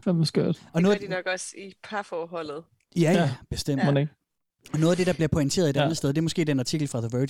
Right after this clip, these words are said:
Speaker 2: det er, øh, nogle af dem, der udtrykker bekymring om det her sted, det er jo også, at det, det er noget, som,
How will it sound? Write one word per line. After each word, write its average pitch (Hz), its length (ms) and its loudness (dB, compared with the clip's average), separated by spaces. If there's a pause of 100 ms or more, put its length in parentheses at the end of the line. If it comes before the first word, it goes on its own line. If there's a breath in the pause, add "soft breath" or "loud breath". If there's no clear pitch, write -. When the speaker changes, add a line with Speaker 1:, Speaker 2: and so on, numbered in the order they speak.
(100)
Speaker 2:
det 156 100 0
er, 156 160 4 (600 loud breath)
øh, 135 220 4
nogle 143 200 4
af 151 40 2
dem, 156 60 2
der 147 80 0
udtrykker 135 340 -2
bekymring 160 460 4
om 120 120 2
det 147 100 2
her 143 80 2
sted, 147 220 2
det 156 160 -2
er 165 80 2
jo 165 120 4
også, 147 220 0
at 143 120 -6
det, 147 160 -8
det 160 100 4
er 151 40 4
noget, 180 260 4
som, 151 320 0